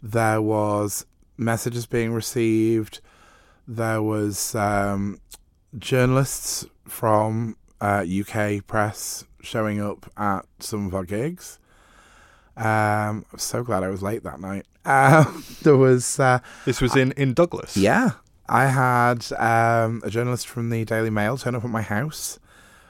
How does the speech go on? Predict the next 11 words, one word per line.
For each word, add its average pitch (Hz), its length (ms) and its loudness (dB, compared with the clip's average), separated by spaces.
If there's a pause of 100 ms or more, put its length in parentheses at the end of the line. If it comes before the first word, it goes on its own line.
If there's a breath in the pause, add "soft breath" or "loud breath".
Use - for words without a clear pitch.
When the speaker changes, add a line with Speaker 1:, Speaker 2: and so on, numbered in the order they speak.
Speaker 1:
while 110 200 0
I 110 100 2
was 104 160 -2
out 110 340 0 (220)
and 104 520 0
started 107 320 -2
interrogating 107 720 -2
my 101 100 0
elderly 107 280 -2
mother. 110 340 2 (1120 soft breath)
And 120 720 0